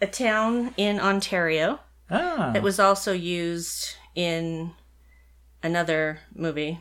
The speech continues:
Speaker 2: Hey, there's our first slip on ice.
Speaker 1: Yeah, that, that doesn't count. <laughs> 'Cause
Speaker 2: Hey,
Speaker 1: it
Speaker 2: it's still
Speaker 1: was <laughs>
Speaker 2: slapstick and somebody slipping on ice. I'm counting it.
Speaker 1: Yeah, but that's just people we don't know slipping on ice happens.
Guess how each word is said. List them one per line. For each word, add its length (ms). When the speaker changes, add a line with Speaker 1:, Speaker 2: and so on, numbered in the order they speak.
Speaker 2:
Hey, 240
there's 220
our 80
first 300
slip 200
on 100
ice. 360
Speaker 1:
Yeah, 300
that, 400
that 180
doesn't 280
count. 520
<laughs> 100
'Cause 360
Speaker 2:
Hey, 240
Speaker 1:
it 0
Speaker 2:
it's 160
still 160
Speaker 1:
was 60
<laughs> 20
Speaker 2:
slapstick 480
and 100
somebody 260
slipping 300
on 80
ice. 260
I'm 180
counting 360
it. 220
Speaker 1:
Yeah, 200
but 160
that's 240
just 460
people 240
we 100
don't 180
know 300
slipping 360
on 120
ice 200
happens. 560